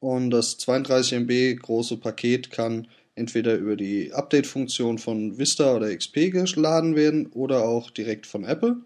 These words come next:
Und das ist allen Windows-Nutzern ans Herz gelegt, die QuickTime benutzen,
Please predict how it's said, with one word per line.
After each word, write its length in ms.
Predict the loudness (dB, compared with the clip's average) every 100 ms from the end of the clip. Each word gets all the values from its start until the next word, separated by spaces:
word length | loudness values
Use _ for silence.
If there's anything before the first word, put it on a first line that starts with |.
| _ _ _ _ _ _
Und 420 | -6 -2 0 0
das 180 | 0 0
ist 320 | 0 -2 -4
allen 680 | 2 6 6 4 2 0 0
Windows-Nutzern 600 | 2 2 2 -2 0 0
ans 200 | 0 0
Herz 300 | 0 0 -2
gelegt, 540 | 0 2 0 -4 -8
die 200 | -4 -4
QuickTime 400 | -2 -4 0 0
benutzen, 560 | 2 2 0 0 -2 -2